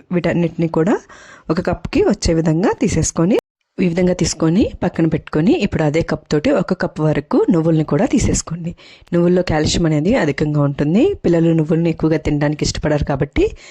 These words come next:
ఈ విధంగా మనం లడ్డూలోకి వేసుకుంటే హెల్త్కి చాలా మంచిది. ముందుగా వీటిని బాదం పప్పు, జీడిపప్పు, పిస్తా పప్పుల్ని ఒక కళాయి, స్టవ్ మీద కళాయి పెట్టుకొని వీటిని ఫ్లేమ్ని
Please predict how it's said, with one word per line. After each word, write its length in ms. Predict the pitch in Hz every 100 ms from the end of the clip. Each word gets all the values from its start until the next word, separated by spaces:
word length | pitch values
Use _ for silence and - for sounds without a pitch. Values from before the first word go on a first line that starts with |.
| - - - 180
ఈ 40 |
విధంగా 260 | 170 165 170
మనం 160 | 165 156 147
లడ్డూలోకి 400 | 139 160 160 -
వేసుకుంటే 440 | 147 - 151 165 392
హెల్త్కి 360 | 240 160 - - -
చాలా 200 | 175 156
మంచిది. 300 | 147 - 156 - - - - -
ముందుగా 280 | 170 175 190 240
వీటిని 240 | 214 170 247 185
బాదం 240 | 156 165 160
పప్పు, 180 | - 208
జీడిపప్పు, 480 | 180 165 165 151 - 320 466
పిస్తా 240 | 233 - 175 160
పప్పుల్ని 360 | - 151 180 403
ఒక 100 | 233 -
కళాయి, 240 | 165 151 160 165 - - _ -
స్టవ్ 200 | - 165 165
మీద 120 | 165 170
కళాయి 220 | 151 156
పెట్టుకొని 360 | 151 - 175 285
వీటిని 280 | 226 160 175 415 523 -
ఫ్లేమ్ని 360 | 190 165 170